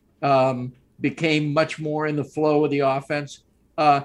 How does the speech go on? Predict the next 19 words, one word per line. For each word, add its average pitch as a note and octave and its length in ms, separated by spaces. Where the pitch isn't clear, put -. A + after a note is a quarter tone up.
so G3 340
I'm A3+ 260
looking F#3 340
at D3+ 120
Finch F#3 360
and D#3 140
I'm D#3+ 140
looking E3 360
at C#3+ 240
Edwards. E3 680
And E3+ 180
if D3 140
they G#3 300
take G#3 320
the D#3+ 60
kind F#3 260
of D3 80
steps - 440
that D#3 280